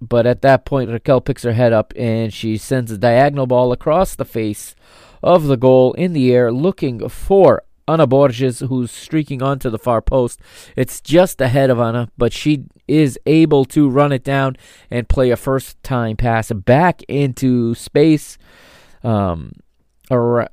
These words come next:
she plays it, like, backwards towards the, the left corner of the penalty area, um, to Dani Newhouse's left,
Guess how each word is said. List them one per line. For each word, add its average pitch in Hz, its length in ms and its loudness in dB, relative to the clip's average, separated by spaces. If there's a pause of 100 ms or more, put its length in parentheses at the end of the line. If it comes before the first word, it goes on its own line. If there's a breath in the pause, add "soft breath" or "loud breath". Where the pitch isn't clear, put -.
(160)
she - 180 -12
plays 139 340 -2
it, 113 140 -6 (280)
like, 113 220 -10 (100)
backwards 151 800 2 (840)
towards 156 600 2
the, 123 920 0 (380)
the 120 220 -2
left 151 420 2
corner 147 440 2
of 113 120 -2
the 117 80 -2
penalty 139 480 0
area, 120 300 2 (480 soft breath)
um, 98 460 -2
to 110 540 2
Dani 120 320 2
Newhouse's 123 560 0
left, 127 640 0